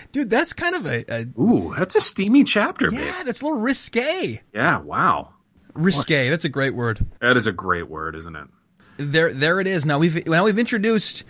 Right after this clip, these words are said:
Speaker 1: let's see, we've introduced, uh, Tim Van Shrimpy, Bible scholar.
Speaker 2: Yep.
Speaker 1: Uh, Father, uh, Vince,
Speaker 2: Mm-hmm.
Speaker 1: uh, Ted Strongbow and his, uh, family.
Speaker 2: Yeah.
Speaker 1: Uh, and now these, uh, college students and their professor.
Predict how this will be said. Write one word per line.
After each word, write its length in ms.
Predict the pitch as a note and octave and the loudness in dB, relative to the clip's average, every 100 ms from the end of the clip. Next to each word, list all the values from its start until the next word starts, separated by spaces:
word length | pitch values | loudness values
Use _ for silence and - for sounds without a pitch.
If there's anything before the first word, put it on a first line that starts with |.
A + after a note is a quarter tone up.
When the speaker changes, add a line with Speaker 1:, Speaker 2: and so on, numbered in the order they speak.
| - - | -8 -4
Speaker 1:
let's 140 | F#3 | -2
see, 100 | A#3+ | 0
we've 160 | C#3+ C#3 | 2 2
introduced, 580 | D#3 D3+ D3+ D3 - | 2 0 0 -2 -2
uh, 280 | C3 A#2 A2 - B2+ - - | 0 2 0 -4 -12 -14 -8
Tim 260 | - F#3 F3+ | 0 2 4
Van 180 | F3 F3+ | 2 2
Shrimpy, 380 | - D#3 F3+ | 2 2 2
Bible 260 | C3 C3 D3 | 0 0 0
scholar. 480 | - D#3 C#3 E3 G#3 _ _ | 0 2 4 2 -4 _ _
Speaker 2:
Yep. 160 | G#2 A2+ | 0 2
Speaker 1:
Uh, 220 | B2 A#2+ A#2+ A#2 | 2 0 0 -6
Father, 580 | - D3+ D3+ D#3 C#3+ C3 | -6 -2 0 0 0 0
uh, 240 | B2+ A#2 | 0 0
Vince, 560 | A#2 C3+ D#3+ G3 - - _ _ G#2+ | -2 0 0 -2 -8 -12 _ _ -2
Speaker 2:
Mm-hmm. 120 | F#2 | 4
Speaker 1:
uh, 340 | A2 A#2+ A2+ A2+ G#2+ - | 4 4 0 -4 -6 -4
Ted 200 | F#3 G3+ | -2 0
Strongbow 520 | - F3+ F3 E3+ F#3+ | -2 -2 2 2 0
and 180 | C#3+ C#3+ | -2 0
his, 460 | D3 C#3 C3 - - B2+ | 0 -2 -4 -8 -10 -8
uh, 140 | A#2+ | -8
family. 560 | - D#3+ D3 C#3 F3 G3 _ _ _ _ - | -6 -4 -2 -2 -6 -8 _ _ _ _ -4
Speaker 2:
Yeah. 240 | A2 A#2 - _ _ | 0 0 -4 _ _
Speaker 1:
Uh, 300 | - B2+ B2 B2 | -4 -2 0 0
and 240 | C#3+ C#3+ | 0 2
now 480 | D3 D3+ D#3 D#3+ D#3 - | 2 4 2 0 -4 -2
these, 360 | C#3 D3 C#3+ | 0 2 0
uh, 240 | D3 C3 A#2+ | 2 4 2
college 380 | - D#3+ F3 - | 2 4 4 4
students 340 | E3 D#3+ E3 | 2 2 2
and 80 | D#3+ | 2
their 80 | C#3 | 2
professor. 640 | D3 - G3 A#3 B2 G2+ | 0 -2 -4 -2 -4 -4